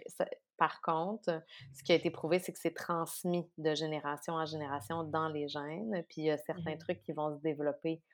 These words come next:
Speaker 1: chez une personne, puis pas chez l'autre personne. Tu sais, disons que, là, c'est pas clair comment je le dis, là, mais qu'est-ce que je veux dire, c'est que, mettons, euh, si j'ai les mêmes parents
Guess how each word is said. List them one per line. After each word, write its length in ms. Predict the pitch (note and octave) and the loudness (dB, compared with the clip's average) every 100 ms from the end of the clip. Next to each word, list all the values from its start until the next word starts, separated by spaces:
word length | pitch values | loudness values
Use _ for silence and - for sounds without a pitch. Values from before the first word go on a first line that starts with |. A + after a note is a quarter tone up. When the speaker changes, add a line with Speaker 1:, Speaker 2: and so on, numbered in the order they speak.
| _ _ _ _ _ _ | _ _ _ _ _ _
Speaker 1:
chez 380 | - - E3 - | -6 0 0 0
une 120 | D#3+ | -2
personne, 760 | D#3 D3+ - D#3 D#3+ G3 G#3+ E3 - _ _ _ - | 0 -2 -2 -4 -2 -4 -4 -6 -12 _ _ _ -10
puis 180 | - E3+ | -4 -4
pas 220 | - F3 | 4 4
chez 200 | E3 E3+ | 4 2
l'autre 180 | D#3 D3+ | 2 2
personne. 520 | D#3 D3 E3+ D#3 D3+ | -2 -2 -4 -4 -6
Tu 60 | - | -4
sais, 100 | E3+ | -4
disons 460 | D3+ D3 D3 D#3+ E3 - | -4 -4 2 2 2 0
que, 280 | D#3+ D#3 D#3+ - _ - | 2 2 0 -6 _ -10
là, 100 | - | -8
c'est 120 | - - | -8 -6
pas 100 | D#3 | -4
clair 240 | D#3 E3 | -4 -4
comment 140 | E3 D#3+ | -4 -4
je 100 | D#3+ | -4
le 60 | D3+ | -4
dis, 120 | F3+ | -2
là, 80 | G#3 | 0
mais 100 | F3 | 0
qu'est-ce 180 | E3 | 0
que 60 | - | 0
je 80 | D#3 | 0
veux 60 | D#3 | 2
dire, 140 | F3 | 2
c'est 140 | - | 0
que, 220 | F3 E3 E3 - - - | 4 4 4 -2 -18 -2
mettons, 360 | E3+ E3 F3 F3 | 2 6 6 8
euh, 480 | E3 D#3+ D#3+ D#3+ D#3 - | 8 8 6 6 2 -2
si 200 | - F3+ | -4 0
j'ai 120 | E3+ | 2
les 100 | E3 | 4
mêmes 180 | E3+ F3 | 4 8
parents 360 | F3 E3 E3+ | 8 10 6